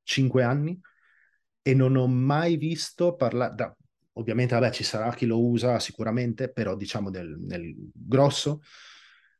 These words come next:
mai visto parlare di, di percentuali dal duemiladiciassette. Prima magari si usavano, eh, non dico di no, però mai visto parlare di percentuali, anche perché,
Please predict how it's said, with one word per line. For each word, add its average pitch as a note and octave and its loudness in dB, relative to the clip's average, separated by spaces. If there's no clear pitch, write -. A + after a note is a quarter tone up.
mai D#3+ 6
visto D3+ 6
parlare A2 2
di, G2+ 0
di G2+ -4
percentuali - -8
dal G#2+ 0
duemiladiciassette. G#2 -2
Prima F3 6
magari B2 4
si - 0
usavano, F#2 -4
eh, A#2+ 0
non G#2 0
dico A2+ 2
di G#2 0
no, E2 -6
però G2 -6
mai A#2 2
visto A#2 -2
parlare G#2 -2
di G2+ -2
percentuali, G#2 -2
anche G2+ -4
perché, - -6